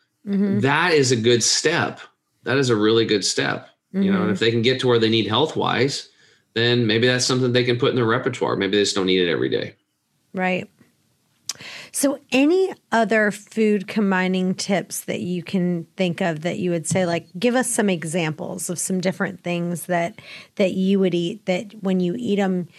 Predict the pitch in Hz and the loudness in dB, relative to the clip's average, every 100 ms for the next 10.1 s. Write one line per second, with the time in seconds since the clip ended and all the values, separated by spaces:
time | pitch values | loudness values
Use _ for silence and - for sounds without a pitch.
0 | - - 208 220 208 214 214 208 196 202 | -20 -10 -2 0 2 0 0 -2 -2 -4
1 | - - 180 170 170 180 175 170 170 165 | -6 -4 -2 -2 -4 -6 -4 -4 -4 -4
2 | 165 160 - - - 175 170 165 156 156 | -4 -6 -8 -10 -10 -8 -8 -8 -6 -8
3 | - - 151 151 151 147 - - 202 - | -8 -6 -6 -4 -4 -4 -6 -8 -10 -12
4 | _ _ _ _ _ _ _ _ _ _ | _ _ _ _ _ _ _ _ _ _
5 | _ _ _ _ _ _ _ _ 147 147 | _ _ _ _ _ _ _ _ -2 2
6 | 147 - - _ _ 139 139 185 214 135 | 2 -2 -12 _ _ 2 4 4 4 4
7 | 123 139 - 123 127 147 - - 147 151 | 4 2 2 2 4 4 2 2 2 2
8 | 160 127 110 98 107 101 107 147 156 113 | 2 4 4 2 0 2 2 2 2 2
9 | 107 95 98 95 - 127 147 120 90 98 | 2 2 2 2 2 2 4 4 4 2
10 | 110 | -2